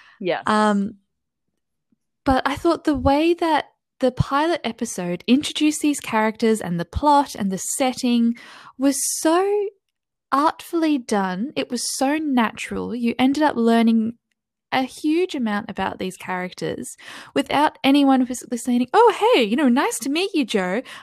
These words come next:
Speaker 2: My name's George and I am a twenty-five-year-old man from Long Island, New York. I like long walks in the rain and slow dances on the beach." Like, there's none of that awkward, like, introduction kind of stuff. You're just like,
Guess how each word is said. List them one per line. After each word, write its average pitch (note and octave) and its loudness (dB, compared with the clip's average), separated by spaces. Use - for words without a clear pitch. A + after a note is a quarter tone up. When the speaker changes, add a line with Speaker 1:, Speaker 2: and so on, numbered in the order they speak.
Speaker 2:
My D#4+ 2
name's F#3+ 0
George A3+ 2
and F#3+ -2
I D#4+ 0
am F#3 -2
a E3+ -2
twenty-five-year-old B3 2
man A3+ 2
from F#3 -2
Long G3 2
Island, G#3 2
New G#3+ 2
York. A#3 0
I E4+ 2
like D4+ -4
long D#4 -2
walks D#4 0
in D4+ -6
the D4+ -6
rain C#4+ -4
and F3 -6
slow F3+ 0
dances F#3 -2
on G3+ 2
the G#3+ 0
beach." F#3+ -2
Like, - 0
there's D#4 4
none D#4+ 4
of D4 0
that B3 -2
awkward, A#3 2
like, A3 -4
introduction A#3+ -2
kind C#4+ -2
of C#4 -4
stuff. D#4+ -2
You're C4+ -2
just B3 -6
like, A#3+ -6